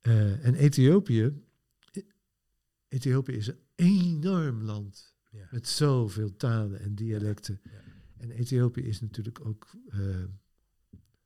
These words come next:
Speaker 1: koffie is daar de,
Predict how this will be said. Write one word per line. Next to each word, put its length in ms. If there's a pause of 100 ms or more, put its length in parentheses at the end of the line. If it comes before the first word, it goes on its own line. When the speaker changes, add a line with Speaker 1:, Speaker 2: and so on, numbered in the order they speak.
(4000)
Speaker 1:
koffie 260
is 180
daar 260
de, 180